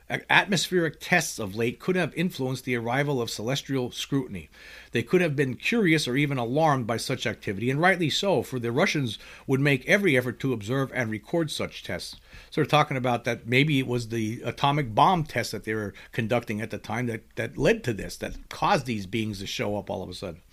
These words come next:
"In conclusion, it is our professional opinion, based on submitted data, that the situation is extremely perilous, and measures must be taken to rectify a very serious problem are very apparent."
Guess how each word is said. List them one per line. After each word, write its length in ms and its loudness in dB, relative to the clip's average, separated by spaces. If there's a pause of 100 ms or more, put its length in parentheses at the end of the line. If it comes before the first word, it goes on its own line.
(400)
"In 200 6
conclusion, 680 6
it 160 4
is 120 4
our 80 2
professional 600 0
opinion, 460 0
based 340 2
on 180 2
submitted 480 -2
data, 340 0 (340)
that 100 2
the 100 -2
situation 680 2
is 180 -2
extremely 500 0
perilous, 640 -2 (540)
and 240 2
measures 380 8
must 240 -2
be 100 -2
taken 320 0
to 140 0
rectify 560 0
a 80 0
very 280 0
serious 440 0
problem 580 -2 (320)
are 140 2
very 340 4
apparent." 460 0